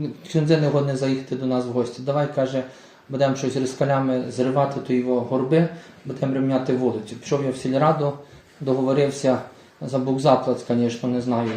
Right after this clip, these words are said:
чи вони там щось хочуть з мене, чи ні, але договорилися за якийсь там отсів. Все, приїхала машина, висипала, питає, де. А от мама каже, а от тут сипте, щоб ніхто не їхав, щоб всі бачили, отут сипте.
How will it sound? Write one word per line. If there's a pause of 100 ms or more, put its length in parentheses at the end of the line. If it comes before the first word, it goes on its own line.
чи (180)
вони
там
щось
хочуть
з
мене,
чи
ні,
але (440)
договорилися
за
якийсь
там (320)
отсів. (760)
Все,
приїхала
машина,
висипала, (280)
питає,
де.
А
от
мама
каже,
а
от
тут
сипте,
щоб
ніхто
не
їхав,
щоб
всі
бачили,
отут
сипте.